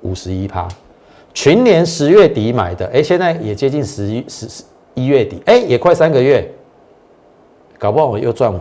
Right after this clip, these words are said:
成，哎，五成我下车我合理啊。好，这边是二零一七年的高点，我认为开始震荡，应该还有高点，但是不建议你去追了。好，你可以去看其他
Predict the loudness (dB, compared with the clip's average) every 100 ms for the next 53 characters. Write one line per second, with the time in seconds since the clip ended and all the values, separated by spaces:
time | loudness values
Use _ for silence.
0 | -10 -16 -8 -4 -2 -2 -2 -2 0 0
1 | 0 -2 -2 -2 -4 -4 -6 -12 -14 _
2 | _ _ _ _ _ _ _ _ 2 2
3 | 2 -4 0 0 0 -2 -4 -18 _ _
4 | _ _ _ _ _ _ _ 2 4 2
5 | -2 -2 -2 -2 0 0 0 -2 -2 -2
6 | -2 -2 -4 -4 -8 -8 -10 -12 _ _
7 | _ _ _ _ _ _ -2 0 2 4
8 | 2 2 2 2 2 0 -2 -10 -14 _
9 | 0 0 -2 -6 -8 -16 -12 -6 -2 -2
10 | -2 -6 -8 -12 -10 -12 -12 -16 _ _
11 | _ _ _ _ _ _ _ _ _ -4
12 | -2 -2 0 2 2 0 -4 -4 -4 -6
13 | -4 -4